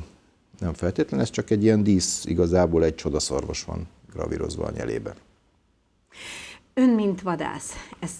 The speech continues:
Speaker 2: mondhatjuk azt, hogy ez egy, több, mint egy hobbi? Mert gondolom, hogy nem ez a fő foglalkozása.
Speaker 1: Sajnos nem.
Speaker 2: <laughs>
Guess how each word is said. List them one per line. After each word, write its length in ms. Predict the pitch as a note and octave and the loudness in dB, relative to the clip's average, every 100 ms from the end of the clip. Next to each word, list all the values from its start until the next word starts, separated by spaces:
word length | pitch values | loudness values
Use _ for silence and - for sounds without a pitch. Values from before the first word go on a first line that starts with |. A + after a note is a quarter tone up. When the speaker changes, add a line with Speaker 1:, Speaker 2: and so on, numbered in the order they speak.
| - _ _ | -20 _ _
Speaker 2:
mondhatjuk 640 | G#3 A#3+ C4+ C#4 C4+ - | -2 2 2 2 -2 -6
azt, 200 | A3+ - | -6 -6
hogy 160 | - G3+ | -6 -4
ez 200 | F3+ F3+ | -4 -4
egy, 480 | F3 F3 E3+ F3 D#3+ - _ _ _ _ _ _ | -2 -2 -2 -4 -4 -10 _ _ _ _ _ _
több, 180 | A#3+ A#3 | 0 2
mint 280 | A3+ A3 | 2 0
egy 200 | A3 G#3+ | -6 -8
hobbi? 440 | - B3+ - - - _ _ _ _ _ _ _ _ _ | -4 -4 -4 -10 -12 _ _ _ _ _ _ _ _ _
Mert 360 | - F3+ E3+ F3 | -6 -2 0 0
gondolom, 240 | F#3+ F#3+ | 2 4
hogy 100 | F#3+ | 4
nem 160 | G3 G3 | 6 4
ez 120 | F#3 | 4
a 100 | F#3 | 0
fő 200 | F3 F3+ | 0 -2
foglalkozása. 1300 | F3 F3 D#3+ D3+ D3 - D#3+ D#3+ D#3 - - E3 F3+ F3+ | 0 -4 -2 -4 -4 -6 -8 -6 -6 -8 -6 -4 -4 -6
Speaker 1:
Sajnos 420 | - D#2+ C#2+ - | 2 2 2 -6
nem. 160 | - - - - | -8 -8 -12 -2
Speaker 2:
<laughs> 440 | A#3 D4 A3 A3 | 8 8 8 2